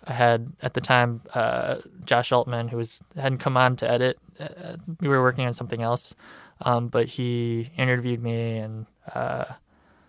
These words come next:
like, I, I, like, needed to hug him afterwards. It was, like, really difficult. If, um, so I cut that in the film, <laughs> and it, then it just, it just did start to feel a little navel-gazing.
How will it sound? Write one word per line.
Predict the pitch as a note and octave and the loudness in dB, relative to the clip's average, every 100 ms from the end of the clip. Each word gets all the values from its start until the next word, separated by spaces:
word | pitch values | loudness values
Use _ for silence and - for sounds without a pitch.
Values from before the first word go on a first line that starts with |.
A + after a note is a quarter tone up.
| _ _ _ - | _ _ _ -2
like, | A#2+ | 4
I, | A#2+ A#2+ | 6 6
I, | B2 | 6
like, | A#2+ | 4
needed | B2 B2 A#2+ | 0 -2 0
to | A2+ | 0
hug | A2+ A2+ | 0 0
him | A#2 A#2 | -2 -8
afterwards. | - - - - C3 | -8 -8 -10 -10 -10
It | B2+ | -10
was, | |
like, | B2 A#2 | -10 -8
really | B2+ A#2+ A#2 | -4 -2 -2
difficult. | A#2+ A#2 B2+ - - - - | -4 -6 -8 -8 -10 -10 -14
If, | A#2+ - - - | -16 -16 -12 -4
um, | A#2 A2+ A2+ A2+ _ - - - - | -2 -2 -4 -8 _ -20 -20 -20 -16
so | - - | -8 -8
I | - - | -8 -4
cut | F3 E3 | -2 4
that | E3 E3 | 8 8
in | D3+ C#3 | 8 2
the | C3 | 0
film, | C3 B2+ B2 B2 A#2+ - - D3 - E3 - | 2 4 4 4 -2 -4 -2 -4 -6 -10 -12
<laughs> | - - - _ - | -14 -18 -20 _ -2
and | C#3+ D3 | 4 4
it, | C#3+ - _ _ _ - - | 4 -2 _ _ _ -12 -6
then | F#3 D#3+ F3+ | 2 6 6
it | G#3 | 6
just, | E3+ D#3+ - - | 4 2 0 -6
it | D#3 - | -4 -4
just | - | -2
did | - G#3+ | 0 0
start | - E3+ - | 4 4 6
to | |
feel | D#3 D3 D3+ | 4 6 6
a | C#3 | 6
little | C3 | 4
navel-gazing. | A#2+ B2+ C3+ - - B2 B2+ | 2 0 -2 -4 -8 -12 -16